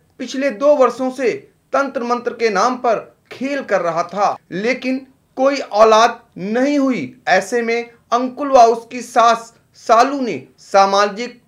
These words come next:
लोकलाज का हवाला देते हुए मुकेश पर शिक्षक को निपटाने का दबाव बनाया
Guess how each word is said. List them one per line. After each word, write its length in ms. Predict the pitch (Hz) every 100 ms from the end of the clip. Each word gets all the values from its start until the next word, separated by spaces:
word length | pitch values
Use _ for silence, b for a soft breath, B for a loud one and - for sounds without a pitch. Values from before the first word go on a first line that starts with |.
| _
लोकलाज 680 | 165 202 269 285 254 240 240
का 140 | 240
हवाला 380 | 226 214 208 208
देते 320 | 196 185 190
हुए 400 | 254 247 233 240 b b 175
मुकेश 480 | 202 214 269 294 -
पर 380 | 202 139 - _
शिक्षक 460 | - 220 214 247 240
को 120 | 247
निपटाने 600 | 220 202 202 240 240 254
का 440 | 247 220 226 - _ 131
दबाव 420 | 165 170 190 185
बनाया 600 | 175 175 202 185 110